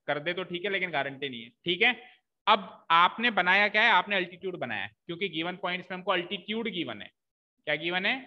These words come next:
कि एडी is an altitude। और अगर वो बीसी को bisect करता है, that means वो median है। समझ रहे हो बात को? भाई, ये प्रूव करना है। भाई, वो altitude है, ये given है, और वो median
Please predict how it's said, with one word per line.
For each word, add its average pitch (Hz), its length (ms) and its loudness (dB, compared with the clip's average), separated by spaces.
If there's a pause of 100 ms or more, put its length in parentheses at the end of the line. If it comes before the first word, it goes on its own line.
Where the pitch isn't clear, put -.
(240)
कि 170 220 -4
एडी 165 300 0 (160)
is 170 160 -2
an 214 160 0 (220)
altitude। 131 480 -8 (580)
और 254 220 6
अगर 262 240 4
वो 262 120 4
बीसी 220 340 -4
को 233 100 0
bisect 202 540 0
करता 190 400 0
है, 175 180 2 (220)
that 160 220 2
means 185 300 -8
वो 185 120 -2
median 180 400 -2
है। 254 100 -4 (1040)
समझ 151 180 -2
रहे 160 80 -2
हो 185 60 -2
बात 185 200 0
को? 202 120 -2 (560)
भाई, 165 280 -4 (320)
ये 180 160 4
प्रूव 226 240 0
करना 131 280 0
है। 98 140 -4 (360)
भाई, 185 160 6
वो 220 100 4
altitude 226 680 2
है, 208 220 6
ये 226 160 2
given 180 380 -2
है, 233 420 -2
और 190 140 2
वो 208 140 0
median 208 500 -2